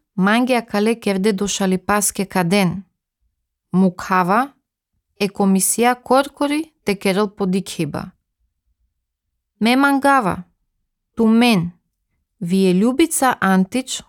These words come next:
котар од Ромо Зајцова е ња, те шунен, со се ви вој, саакава дикља.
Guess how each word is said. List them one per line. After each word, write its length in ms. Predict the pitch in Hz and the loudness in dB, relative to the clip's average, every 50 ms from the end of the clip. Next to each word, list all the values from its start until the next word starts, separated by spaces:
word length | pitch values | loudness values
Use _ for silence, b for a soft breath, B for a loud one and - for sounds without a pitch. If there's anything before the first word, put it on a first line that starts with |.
| _ _ | _ _
котар 340 | - 202 190 - 190 190 190 | -4 -4 -2 -2 -2 -2 0
од 160 | 190 175 190 | -2 -2 0
Ромо 380 | 185 214 226 226 220 202 - - | 0 2 2 4 2 0 -2 -4
Зајцова 720 | - 185 196 202 208 214 208 - - 202 185 185 180 - - | -6 -2 0 0 0 0 -2 -4 -4 -4 -2 -2 -2 -2 0
е 120 | 185 185 | 0 2
ња, 400 | 170 165 170 175 196 220 233 233 _ _ _ _ _ _ _ _ _ _ - | 2 2 2 2 0 -2 -4 -6 _ _ _ _ _ _ _ _ _ _ -6
те 100 | - 196 | -4 -2
шунен, 640 | - - - 208 196 202 226 233 220 180 165 175 - _ _ _ _ B B B B B B B B B B B B | -2 0 0 2 2 4 4 4 2 2 0 -4 -8 _ _ _ _ B B B B B B B B B B B B
со 200 | - - - 175 | -8 -6 -4 -4
се 200 | - - 175 165 | -4 -2 -2 -2
ви 180 | 147 165 175 160 | 0 0 0 0
вој, 440 | 143 151 180 190 220 262 320 339 - _ _ _ _ _ _ _ - | 2 2 2 4 4 2 2 -2 -6 _ _ _ _ _ _ _ -14
саакава 800 | - - - - 190 190 202 233 269 269 - 247 214 202 208 190 | -10 -6 -4 0 2 2 2 2 2 0 0 -2 0 0 0 0
дикља. 500 | 175 175 170 - - - 160 135 127 | 0 -2 -4 -6 -6 -2 -2 -2 -2